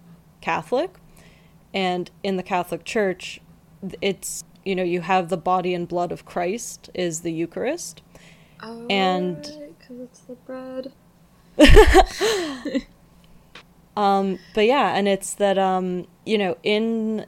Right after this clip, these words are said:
Speaker 1: in Catholic understanding, there's the concept of transubstantiation.
Speaker 2: Right.
Speaker 1: So it's the idea that during the Mass,
Speaker 2: Mm-hmm.
Speaker 1: the, the ritual of the Mass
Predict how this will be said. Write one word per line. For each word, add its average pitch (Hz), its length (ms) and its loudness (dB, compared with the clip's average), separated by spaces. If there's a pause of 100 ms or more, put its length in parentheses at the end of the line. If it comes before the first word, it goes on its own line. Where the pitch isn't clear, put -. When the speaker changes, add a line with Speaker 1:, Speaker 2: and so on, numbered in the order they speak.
Speaker 1:
in 202 680 -2 (160)
Catholic 185 500 -2
understanding, 175 800 -6
there's 175 580 -2 (440)
the 196 80 -6
concept 180 560 -6 (120)
of 180 260 -4
transubstantiation. 185 1400 -6 (500)
Speaker 2:
Right. 202 200 -4
Speaker 1:
So 190 400 2 (260)
it's - 380 -6
the 190 200 -4
idea 208 480 -2
that 175 440 -6 (520)
during 196 460 -2
the 190 80 -4
Mass, 180 800 -8 (360)
Speaker 2:
Mm-hmm. 220 220 -16 (560)
Speaker 1:
the, 185 640 -2 (720)
the 190 160 -4
ritual 208 480 -2
of 170 160 -4
the 180 60 -6
Mass 170 580 -8